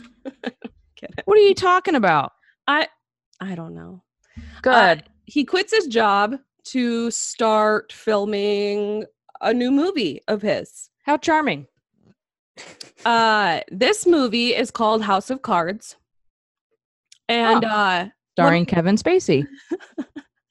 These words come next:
Speaker 2: He hired a pervert.
Speaker 1: <laughs> It's two thousand six, so it's before Kevin Spacey's film. But
Speaker 2: Mm.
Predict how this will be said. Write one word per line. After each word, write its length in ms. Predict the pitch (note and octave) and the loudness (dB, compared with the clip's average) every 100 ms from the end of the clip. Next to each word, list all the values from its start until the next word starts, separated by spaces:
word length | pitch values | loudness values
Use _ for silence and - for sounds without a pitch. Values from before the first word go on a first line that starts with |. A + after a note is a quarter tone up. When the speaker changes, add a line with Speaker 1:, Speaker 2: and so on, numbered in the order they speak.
| _ _ - | _ _ -2
Speaker 2:
He 120 | F4+ | 2
hired 300 | F#3+ F3 A3 | 4 4 2
a 40 | |
pervert. 480 | - F#4 D4+ F#3+ D#3 G4+ | 2 0 4 2 2 0
Speaker 1:
<laughs> 40 | E4+ - - _ _ - - - | -2 -8 -20 _ _ -20 -12 -10
It's 120 | - | 0
two 120 | G#4 | 2
thousand 260 | D4+ A3+ G3+ | 2 -2 -6
six, 320 | F3 C3 - | -6 -8 -4
so 80 | B3+ | -4
it's 120 | - | -2
before 360 | D4 D#4 F4+ | -6 -2 -2
Kevin 280 | C#4+ C4 A#3 | 0 0 0
Spacey's 460 | - F3 D3+ D#3 - | -2 -6 -6 -10 -8
film. 300 | D3+ D#3 G3 | -6 -6 -4
But 320 | F4 C#4+ F3+ - _ | 0 0 0 -6 _
Speaker 2:
Mm. 60 | - | -20